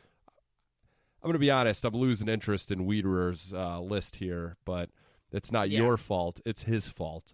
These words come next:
Speaker 1: But
Speaker 2: It is.
Speaker 1: I see
Speaker 2: No,
Speaker 1: where
Speaker 2: he's
Speaker 1: he's
Speaker 2: a
Speaker 1: going
Speaker 2: dick.
Speaker 1: with it.
Speaker 2: Well, let's, let's fly through. <laughs> That says a lot about both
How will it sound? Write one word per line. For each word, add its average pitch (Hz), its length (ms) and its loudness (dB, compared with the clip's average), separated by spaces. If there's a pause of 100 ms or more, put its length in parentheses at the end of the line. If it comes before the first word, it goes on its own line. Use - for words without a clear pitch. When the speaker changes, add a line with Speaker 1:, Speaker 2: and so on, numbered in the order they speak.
(100)
Speaker 1:
But 85 240 -6 (120)
Speaker 2:
It 165 180 -4
is. 127 200 -2
Speaker 1:
I 123 60 2
see 123 220 0
Speaker 2:
No, 110 80 4
Speaker 1:
where 95 80 2
Speaker 2:
he's 92 120 -2
Speaker 1:
he's 156 40 -4
Speaker 2:
a - 20 -6
Speaker 1:
going 87 220 -2
Speaker 2:
dick. 80 100 -6
Speaker 1:
with 82 120 -8
it. 82 100 -8 (680)
Speaker 2:
Well, 175 220 -4
let's, 175 320 -6
let's - 200 -8
fly 165 340 0
through. 175 200 -2 (680)
<laughs> 320 100 2 (1500)
That 262 220 4
says 220 360 2
a 254 40 2
lot 180 420 4
about 139 460 0 (320)
both 151 480 -2